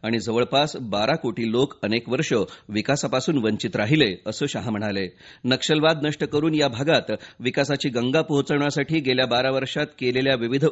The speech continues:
उपाययोजनांची त्यांनी माहिती दिली. दोन हजार चोवीस ते मार्च दोन हजार सव्वीस या कालावधीत सातशे सहा नक्षलवादी चकमकीत ठार करण्यात आले. दोन हजार दोनशे अठरा नक्षलवाद्यांना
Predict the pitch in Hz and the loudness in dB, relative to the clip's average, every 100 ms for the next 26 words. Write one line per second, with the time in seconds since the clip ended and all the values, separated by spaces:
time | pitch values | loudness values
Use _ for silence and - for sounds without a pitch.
0 | - 113 147 143 139 135 139 139 175 135 | 0 -2 0 2 2 2 2 2 0 0
1 | 135 131 110 135 147 113 95 - - - | 0 0 0 0 2 2 -2 -4 -16 -20
2 | - 104 131 139 139 131 139 135 175 180 | -6 0 2 2 0 0 0 2 0 -2
3 | - _ 143 120 123 160 165 151 147 147 | -8 _ -2 2 2 2 0 0 2 0
4 | 135 135 123 156 156 143 131 135 135 156 | -2 -2 0 0 0 0 2 2 2 2
5 | 175 - - 117 - 127 120 127 143 160 | 0 -4 -6 -6 -4 -4 -2 0 2 2
6 | 123 117 - 120 139 143 101 - - - | 0 -6 -6 0 2 2 -2 -8 -20 -6
7 | 127 135 135 170 170 - 147 151 139 143 | -4 0 0 0 -2 0 0 2 0 0
8 | 143 151 175 180 - - 110 180 139 180 | 2 2 2 -2 -14 -18 -8 2 4 4
9 | 147 156 160 135 131 - 127 - 160 143 | 4 0 -2 -2 -4 -2 -4 -2 0 0
10 | 139 143 139 135 143 | 0 0 2 2 4